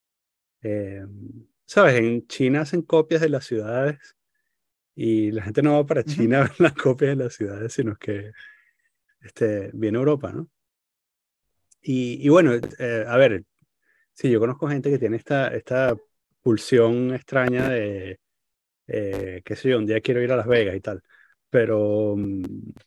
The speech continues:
Speaker 1: gente europea, ¿no? Pero bueno, supongo que es por una cosa de, del, ¿sabes? Lo, el, el, el, la llamada de lo exótico, de, este,
Speaker 2: Sí,
Speaker 1: pues Las Vegas
Speaker 2: es, es
Speaker 1: jamás
Speaker 2: que lo
Speaker 1: podría
Speaker 2: exótico,
Speaker 1: suceder en, en, en
Speaker 2: lo
Speaker 1: Europa,
Speaker 2: exótico
Speaker 1: ¿no?
Speaker 2: es relativo, ¿no? Para
Speaker 1: Mm.
Speaker 2: cada persona, o sea,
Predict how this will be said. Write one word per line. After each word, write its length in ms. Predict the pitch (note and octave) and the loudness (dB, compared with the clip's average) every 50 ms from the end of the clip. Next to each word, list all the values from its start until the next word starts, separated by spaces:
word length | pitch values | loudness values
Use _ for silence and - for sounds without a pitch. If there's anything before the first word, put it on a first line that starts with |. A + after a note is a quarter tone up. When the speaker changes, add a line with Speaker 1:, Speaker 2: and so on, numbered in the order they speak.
| _ _ _ _ - | _ _ _ _ -4
Speaker 1:
gente 460 | - A#2 A2 B2 C3 C3 B2 A2 G#2 G#2+ | -2 0 4 4 6 6 6 4 2 0
europea, 440 | G#2+ G#2 G2+ G2 - B2+ A2 F#2+ | -4 -4 -4 -4 -2 -2 -2 -2
¿no? 200 | G2 B2 C#3+ C#3 _ _ _ _ _ _ _ _ _ | -2 -6 -8 -10 _ _ _ _ _ _ _ _ _
Pero 160 | - A2+ A2 | 2 4 6
bueno, 160 | A2+ A2+ G#2+ F#2 | 6 6 4 0
supongo 280 | - G#2+ G2 G#2+ A2 | -2 -4 -4 -4 -4
que 60 | B2 | -4
es 60 | A2+ - | -4 -4
por 140 | - C3 B2 | -4 -2 -2
una 80 | B2 A2+ | -2 -2
cosa 360 | - A#2 - C3+ B2+ B2+ A#2 | -2 -2 0 2 2 2 2
de, 240 | A2 G2 G2 F#2+ F#2+ | 2 0 0 -2 -4
del, 340 | G2+ G2+ - - - - - - B2+ B2 A#2 - _ _ _ _ _ _ _ - C3 B2 A#2 A2 - - B2 B2 C3 C#3+ D3+ D3+ _ | -6 -8 -10 -10 -12 -14 -14 -12 -10 -10 -10 -12 _ _ _ _ _ _ _ -20 -16 -14 -12 -12 -12 -14 -16 -18 -18 -20 -20 -20 _
¿sabes? 260 | - - C3 G#2+ G2+ | -6 -2 0 0 2
Lo, 120 | G#2+ G#2+ G#2 | 2 2 2
el, 200 | A2 A2 A2 A2+ | 2 0 -2 -2
el, 240 | G#2+ A2 A2 G#2+ | -2 -2 -2 -2
el, 240 | A2 A#2+ A#2+ A2+ - _ _ _ - | -4 -6 -10 -12 -14 _ _ _ -8
la 100 | A2+ G#2+ | -6 -4
llamada 320 | G#2+ G#2+ G2+ G#2+ A2 A#2+ C3 | -2 -2 -2 -2 0 2 4
de 60 | C3 | 4
lo 80 | A#2+ | 4
exótico, 840 | G#2 - - - A#2+ A2 G#2 - A#2 G#2 - - A2+ A2 A2 A2 G#2+ | 2 0 -2 -2 0 0 0 0 -4 -6 -4 -2 0 0 0 -2 -2
de, 240 | G2+ G2 F#2 F#2+ - _ _ _ _ _ _ _ _ _ _ _ _ _ _ _ - | -4 -6 -8 -8 -12 _ _ _ _ _ _ _ _ _ _ _ _ _ _ _ -10
este, 260 | G#2+ - - - - - - - - - - | -10 -10 -8 -10 -12 -12 -12 -12 -10 -10 -10
Speaker 2:
Sí, 160 | - - - B3+ | -8 -4 -4 -2
Speaker 1:
pues 120 | A3 G3+ - | 0 0 0
Las 100 | F#2+ F#2 | 0 0
Vegas 240 | G#2+ G2 G#2 A#2 A#2+ | 0 2 2 2 4
Speaker 2:
es, 80 | B2 A#2 G#2+ | 4 2 2
es 120 | - - | 2 4
Speaker 1:
jamás 0 | |
Speaker 2:
que 120 | - A3 | 4 6
lo 80 | A3+ A3 | 6 6
Speaker 1:
podría 0 | |
Speaker 2:
exótico, 160 | G#3 - G#3+ F3 | 6 6 6 4
Speaker 1:
suceder 560 | D#3 G#3 G3 - A3+ A3+ - G2+ G#2+ G#2+ - - _ _ _ _ _ - | 4 2 2 4 4 4 4 4 2 0 -4 -10 _ _ _ _ _ -12
en, 200 | - G#2+ G#2+ G#2 | -10 -8 -6 -6
en, 280 | - A2 A2 G#2 G2 A2 | -4 -4 -6 -6 -6 -6
en 120 | G#2+ G2+ | -4 0
Speaker 2:
lo 60 | E3 E3 | 0 0
Speaker 1:
Europa, 300 | G2+ G#2+ D#3 C#3+ D#3+ D#3 | 2 2 0 0 0 2
Speaker 2:
exótico 80 | F#3+ | 2
Speaker 1:
¿no? 20 | F#3+ | 0
Speaker 2:
es 80 | F#3+ | 2
relativo, 500 | G#3 G#3 E3+ C#3 - D#3+ E3+ E3 D3 C3 | 2 2 0 0 0 0 0 0 0 0
¿no? 240 | C3+ D#3 E3+ C#3 A#2 | -2 -2 -2 -4 -4
Para 280 | - C#3 B2 A#2+ A#2 - | -4 -6 -4 -4 -6 -8
Speaker 1:
Mm. 120 | - A#2+ A#2+ | -6 -6 -4
Speaker 2:
cada 200 | A#2 G#2+ A2 B2 | -4 -4 -6 -8
persona, 400 | C3 A2 G#2+ B2 G#2+ G#2+ G#2 G#2 | -10 -10 -10 -12 -14 -16 -16 -18
o 40 | - | -18
sea, 460 | _ - A2 G#2 G#2 G#2 G#2 G#2+ | _ -12 -12 -12 -12 -12 -16 -20